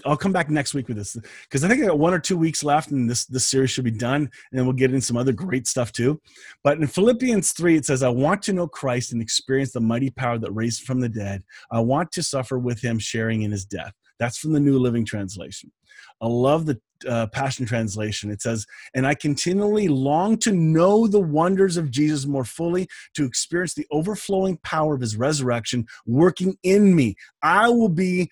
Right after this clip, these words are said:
one with him in his suffering, and I will be one with him in his death." Folks, how, how is this gonna work?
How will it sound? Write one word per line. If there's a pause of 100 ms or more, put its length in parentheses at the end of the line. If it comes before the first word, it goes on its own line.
(200)
one
with
him
in
his
suffering, (320)
and (360)
I
will
be
one
with
him
in
his
death." (1500)
Folks,
how,
how
is
this
gonna
work?